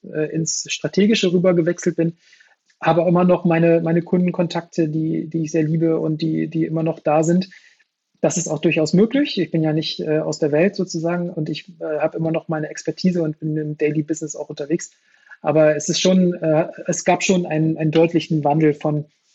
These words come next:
von diesen fokussierten, auf die vier fokussierten, äh, Kundenbeziehungen hin zu einem deutlich breiteren Spektrum. Und viele dieser Kundenbeziehungen haben, glaube ich, auch sogar gewonnen. Also ich, das, äh,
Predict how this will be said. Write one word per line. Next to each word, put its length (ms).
von 120
diesen 360
fokussierten, 960
auf 180
die 120
vier 260
fokussierten, 840
äh, 200
Kundenbeziehungen 640
hin 160
zu 160
einem 280
deutlich 360
breiteren 480
Spektrum. 540
Und 120
viele 400
dieser 180
Kundenbeziehungen 1400
haben, 760
glaube 200
ich, 140
auch 100
sogar 380
gewonnen. 560
Also 180
ich, 140
das, 260
äh, 460